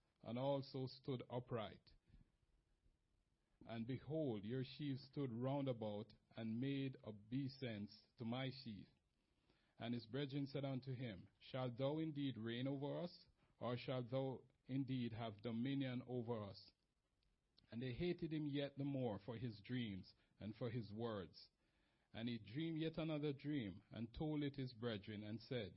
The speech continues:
"Behold, I have dreamed a dream more, and behold, the sun and the moon and, and the eleven stars made obeisance to me." And he told it to his father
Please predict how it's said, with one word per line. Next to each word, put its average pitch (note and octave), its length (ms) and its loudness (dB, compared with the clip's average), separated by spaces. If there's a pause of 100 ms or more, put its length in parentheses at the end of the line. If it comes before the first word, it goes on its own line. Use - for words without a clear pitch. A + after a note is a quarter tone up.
(300)
"Behold, B2 540 2 (400)
I G#2+ 80 -2
have G#2+ 260 -2
dreamed E3+ 500 0
a D3 100 -2
dream C3 340 0
more, B2 460 2 (340)
and A2+ 200 -2 (140)
behold, D#3+ 600 2 (160)
the C3 100 0 (140)
sun E3 220 2
and D#3 120 2
the D3+ 60 2
moon C#3 360 4
and, B2 220 0 (220)
and A#2+ 220 0 (720)
the A#2+ 160 -2
eleven C#3+ 420 2 (200)
stars A2 480 4 (400)
made C3+ 500 2 (640)
obeisance A#2+ 720 0 (400)
to C3+ 80 -2
me." C3+ 400 4 (600)
And G#2 120 -2
he A2 120 0 (120)
told D3 440 2 (260)
it B2 200 -2 (120)
to C3+ 100 0
his A#2 200 -2 (140)
father G2 440 0